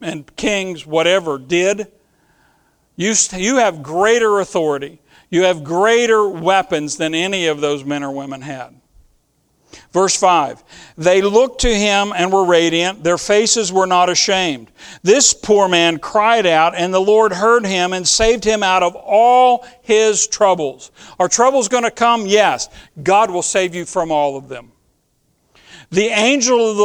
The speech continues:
Lord encamps around those who fear him and delivers him."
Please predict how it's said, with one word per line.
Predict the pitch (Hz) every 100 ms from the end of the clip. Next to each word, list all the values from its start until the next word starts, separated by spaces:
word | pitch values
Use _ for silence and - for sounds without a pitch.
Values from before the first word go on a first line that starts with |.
| 196
Lord | 202 254 254 214
encamps | 196 175 - 233 226 240 -
around | 202 170 208 226 214 175
those | 180 196 -
who | 202 202
fear | - 233 247 190
him | 180 170 202
and | 185 214 233
delivers | 269 262 262 311 349 330 269 -
him." | 175 143 117